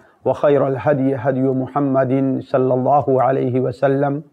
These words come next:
وشر الأمور محدثاتها، وكل محدثة بدعة، وكل بدعة ضلالة، وكل ضلالة في النار. سبحانك لا علم لنا إلا ما علمتنا، إنك أنت العليم الحكيم.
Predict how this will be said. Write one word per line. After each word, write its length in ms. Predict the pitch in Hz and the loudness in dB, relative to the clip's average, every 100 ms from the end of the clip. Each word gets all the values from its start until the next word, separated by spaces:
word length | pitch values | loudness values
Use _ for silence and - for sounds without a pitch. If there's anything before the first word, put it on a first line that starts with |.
| _ _ _ _ - | _ _ _ _ -4
وشر 420 | 139 - 180 175 | -4 2 2 4
الأمور 460 | 170 165 170 175 160 | 4 4 4 4 4
محدثاتها، 1000 | 156 143 151 - 170 151 170 135 147 139 | 2 0 0 2 2 4 2 4 4 4
وكل 500 | 143 139 160 143 143 | 2 2 2 2 0
محدثة 600 | 139 120 135 147 139 135 | -2 -2 -2 0 0 0
بدعة، 560 | 135 143 143 143 135 131 _ _ _ _ _ _ - _ _ _ - | 0 0 0 0 -2 -6 _ _ _ _ _ _ -20 _ _ _ -4
وكل 460 | 147 147 170 151 147 | -4 2 4 4 4
بدعة 480 | 170 156 135 160 147 | 4 4 2 0 0
ضلالة، 760 | 143 139 143 147 151 143 135 - | 0 2 4 4 4 4 2 0
وكل 360 | 143 - 147 135 | -4 0 2 2
ضلالة 580 | 131 139 139 135 131 135 | 2 2 2 0 0 -2
في 100 | - | -2
النار. 360 | 123 123 104 _ _ _ - | -4 -4 -8 _ _ _ -20
سبحانك 600 | - 165 156 180 175 165 | -4 0 2 2 0 2
لا 100 | 165 | 4
علم 340 | 156 151 156 160 | 4 4 4 4
لنا 400 | 160 156 160 156 | 4 4 2 0
إلا 440 | 135 139 139 135 | 0 0 2 2
ما 200 | 139 139 | 2 2
علمتنا، 960 | 131 156 143 143 139 151 151 156 156 151 | 2 4 2 2 0 2 2 2 0 0
إنك 360 | 143 139 135 139 131 | -2 0 -2 -2 0
أنت 240 | 151 151 139 | 0 0 2
العليم 600 | 139 127 143 160 151 135 | 2 2 4 4 2 0
الحكيم. 680 | 120 135 151 151 151 180 | -2 -2 2 4 2 -2